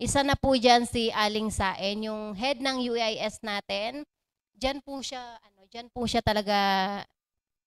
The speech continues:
nagbawas ng timbang at saka naging sexy talaga siya.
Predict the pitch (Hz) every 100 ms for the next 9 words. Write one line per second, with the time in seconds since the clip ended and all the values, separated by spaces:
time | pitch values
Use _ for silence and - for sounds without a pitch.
0 | _ - 214 196 208 208 - 208 208 196
1 | 202 190 190 214 - - 262 262 254 -
2 | 226 - 220 196 190 190 180 -